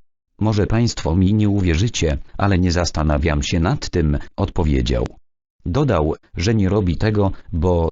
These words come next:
mogłoby to zaszkodzić jego służbie prezydenckiej. „Robię to, co do mnie należy w tej chwili”, dodał i stwierdził,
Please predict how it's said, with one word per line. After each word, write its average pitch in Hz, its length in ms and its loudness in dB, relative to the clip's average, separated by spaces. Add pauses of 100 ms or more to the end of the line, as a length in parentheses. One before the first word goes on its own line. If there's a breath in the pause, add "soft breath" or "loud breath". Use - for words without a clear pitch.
(140)
mogłoby 82 480 0
to 80 160 0
zaszkodzić 82 680 -2
jego 85 240 2
służbie 110 500 0
prezydenckiej. 80 920 -2 (480)
„Robię 95 360 2
to, 73 240 -2 (260)
co 87 160 0
do 87 120 4
mnie 80 220 2
należy 98 400 0
w - 60 -2
tej 78 180 0
chwili”, 131 380 0 (240 loud breath)
dodał 95 460 2
i 98 60 -2
stwierdził, 80 680 -2